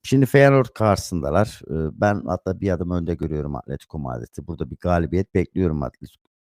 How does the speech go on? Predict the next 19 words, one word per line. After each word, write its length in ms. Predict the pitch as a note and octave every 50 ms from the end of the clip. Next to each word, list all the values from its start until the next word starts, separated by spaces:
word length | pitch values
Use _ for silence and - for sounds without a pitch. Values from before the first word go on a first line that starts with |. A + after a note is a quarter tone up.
| _ _
Atletico 440 | - - - D#2+ D#2 - _ - D#2+
Madrid'den. 640 | D2 D2 C#2+ C#2 B1 - _ _ - G#2+ A2 A#2 - _ _ _ _ _ _ _ _ _ _ _ _ _ _ _ _ _ _ _ _ -
Buna, 480 | - A2 B2 D3+ D3+ C#3 C#3+ D3 - - - _ _ _ _ _ _ _ _ -
eee, 260 | F#2+ G2 F#2+ F#2 F2+
bir 400 | D#2 G#2+ A#2 E3 F3+ E3+ - -
kırk 360 | - - - F#2+ - _ _
dört 320 | - A#2+ B2 B2+ - _ -
oran 360 | - A2 A2 G#2+ G2+ F#2+ F#2
verilmiş. 460 | F2 D#2+ C#2+ D2 C2+ G#2+ A2+ - -
Maç 220 | G2+ G2+ G2 F#2 -
sonu 320 | - - D2+ E2+ G2 F2+
birine 340 | F#2+ F2 F2+ F2 F2+ F2 D#2
değerli 300 | E2+ D#2+ D#2+ D2+ D2 -
dostlar. 440 | C#2 - - - G2+ G2+ G2 E2 F2
Bu 220 | G#2 A2 G2 -
değerlendirilebilir. 1200 | F#2+ F#2 F2+ E2+ E2 E2 D#2 D#2 D#2 D2+ D2 D2+ D2 D2 C2+ C#2 C2+ - - C#2+ D#2+ F2+ G#2+ A#2+ - _ _ _ _ _ _ _ _ -
Veya 200 | G#2 A2+ B2 C3
alternatifte, 800 | - B2 C3 A#2+ - - G2+ F#2+ F2+ E2+ E2 - - _ - -
hani, 240 | C#2+ G2 G2+ G2